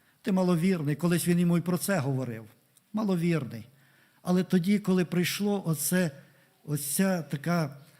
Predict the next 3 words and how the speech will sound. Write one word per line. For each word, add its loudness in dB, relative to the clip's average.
е, -4
тяжкий 0
час, -2